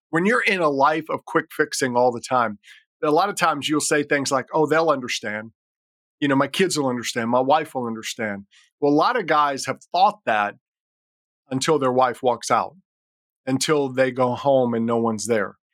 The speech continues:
because they kept quick fixing and they never really had any sustained growth with it.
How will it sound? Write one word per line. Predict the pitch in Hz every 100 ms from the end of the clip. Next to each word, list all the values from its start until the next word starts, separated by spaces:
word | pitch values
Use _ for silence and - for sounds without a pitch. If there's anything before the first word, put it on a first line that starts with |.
| _ _ _ _ -
because | 139 156
they | 151
kept | 147 170 165
quick | - 156 -
fixing | 151 143 - 104 - _ _ _ _ 139
and | 147
they | 151
never | 147 156 175 165
really | 143 151 156 143
had | 113 135 135 127 123
any | 135 135 123
sustained | - 135 - - 131 127 120
growth | 117 110 104 -
with | 117 101
it. | 92